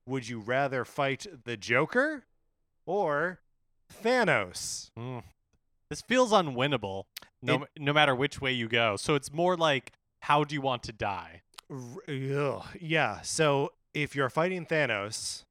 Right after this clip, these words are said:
Speaker 1: there's a very good chance and you're gone.
Speaker 2: Uh-huh.
Speaker 1: Right? Um,
Speaker 2: But is that worse than if you're fighting the Joker, which means it might be protracted over tens of years?
Speaker 1: Right, right.
Speaker 2: Right? And it's
Speaker 1: Yeah.
Speaker 2: gonna be like, um, you'll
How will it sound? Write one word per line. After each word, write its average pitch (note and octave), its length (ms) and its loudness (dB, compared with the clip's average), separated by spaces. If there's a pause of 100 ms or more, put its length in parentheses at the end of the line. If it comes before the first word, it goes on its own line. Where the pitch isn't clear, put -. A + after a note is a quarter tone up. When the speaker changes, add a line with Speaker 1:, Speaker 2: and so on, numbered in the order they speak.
(140)
Speaker 1:
there's C3+ 140 -4
a B2+ 40 -6
very D3 200 6
good A#2 140 -4
chance A2+ 520 -4 (560)
and A#2 100 -8
you're G2+ 100 -6
gone. F#2+ 460 -6
Speaker 2:
Uh-huh. A#2+ 420 -2
Speaker 1:
Right? A2+ 400 -4 (460)
Um, G#2 520 -4 (120)
Speaker 2:
But F3 100 -2
is F3 140 -4
that D#3 300 0
worse C3+ 480 0
than D3+ 160 -2
if C3+ 120 -4
you're C#3+ 100 -6
fighting C#3+ 280 -2
the B2 80 -8
Joker, A#2+ 380 -2
which A2 200 -6
means A#2+ 240 -8
it C#3 100 -10
might C#3+ 180 -4
be D3 100 -10
protracted B2 920 -2 (340)
over C3 480 2 (440)
tens D3+ 640 0
of A2+ 140 -4
years? G#2+ 540 -6 (400)
Speaker 1:
Right, B2 460 -2
right. C3 180 0
Speaker 2:
Right? D3+ 240 8
And D#3+ 80 -2
it's C#3 140 -2
Speaker 1:
Yeah. A#2 60 2
Speaker 2:
gonna D3+ 120 0
be C#3 120 -2
like, C3 360 2 (220)
um, A2+ 560 2
you'll C3+ 400 -6